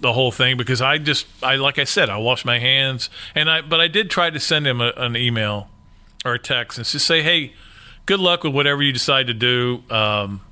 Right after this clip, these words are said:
you know, and just, just that simple. Uh, unfortunately, he's changed his cell phone number and deleted a lot of things out of it. But at any rate,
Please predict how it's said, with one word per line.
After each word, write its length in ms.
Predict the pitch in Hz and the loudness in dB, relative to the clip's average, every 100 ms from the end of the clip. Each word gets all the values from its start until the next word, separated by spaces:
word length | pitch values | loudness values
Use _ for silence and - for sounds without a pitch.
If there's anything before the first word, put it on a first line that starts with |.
| - | -4
you 100 | 139 | 0
know, 240 | 117 110 - - - | 0 -2 -8 -12 -6
and 140 | 139 | -2
just, 240 | 160 - | -2 -2
just 220 | 175 175 - | -2 0 0
that 200 | 151 - | 0 0
simple. 400 | 151 127 - - - - - - - - - - - - - - | -2 -4 -8 -20 -20 -20 -20 -18 -16 -16 -18 -20 -20 -20 -8 0
Uh, 320 | 135 131 131 | 2 2 2
unfortunately, 500 | 143 202 214 - 135 | 0 0 0 0 0
he's 160 | 151 - | 0 0
changed 240 | 170 139 | 0 0
his 80 | 123 | -2
cell 180 | 185 156 | 0 0
phone 240 | - 98 | -2 -10
number 240 | 98 90 71 - - 135 | -8 -10 -14 -20 -12 -4
and 140 | 123 | 0
deleted 320 | 120 135 151 | 2 4 4
a 80 | 123 | 2
lot 220 | 123 123 | 2 2
of 80 | 117 | -2
things 420 | - - 123 113 | -6 -6 -2 2
out 200 | 117 104 | 2 2
of 100 | 90 | -2
it. 60 | - 156 - - - | -16 -20 -20 -20 -4
But 300 | - 127 123 - - - - - - - - - 117 | 2 2 0 -6 -20 -20 -20 -20 -20 -20 -20 -6 0
at 100 | 113 | 0
any 160 | 107 | 0
rate, 260 | 92 92 | -4 -6